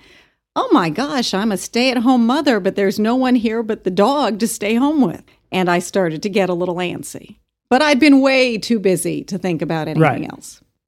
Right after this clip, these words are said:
Speaker 1: And so my husband at the time was working at Amarillo College, and he ran into Doctor Matney and Paul Matney,
Speaker 2: This is
Speaker 1: who
Speaker 2: Paul Matney,
Speaker 1: Paul
Speaker 2: the
Speaker 1: Matney, that the program is named after, who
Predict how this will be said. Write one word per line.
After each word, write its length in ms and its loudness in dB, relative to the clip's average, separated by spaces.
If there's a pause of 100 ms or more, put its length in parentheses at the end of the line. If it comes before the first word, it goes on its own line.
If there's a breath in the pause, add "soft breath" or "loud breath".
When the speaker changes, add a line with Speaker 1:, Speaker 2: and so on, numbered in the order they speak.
Speaker 1:
And 200 0
so 200 0
my 160 0
husband 480 2
at 100 -2
the 80 -4
time 460 -4
was 180 -2
working 400 -2
at 80 -6
Amarillo 440 -10
College, 540 -14 (600)
and 440 0
he 200 0
ran 320 -2
into 180 -6
Doctor 400 -4
Matney 600 -8 (680)
and 480 -2
Paul 200 -4
Matney, 320 -4
Speaker 2:
This 120 0
is 60 2
Speaker 1:
who 80 4
Speaker 2:
Paul 160 4
Matney, 340 2
Speaker 1:
Paul 200 4
Speaker 2:
the 100 4
Speaker 1:
Matney, 320 0
that 180 0
the 80 0
program 500 2
is 140 0
named 380 2
after, 580 -4
who 400 -2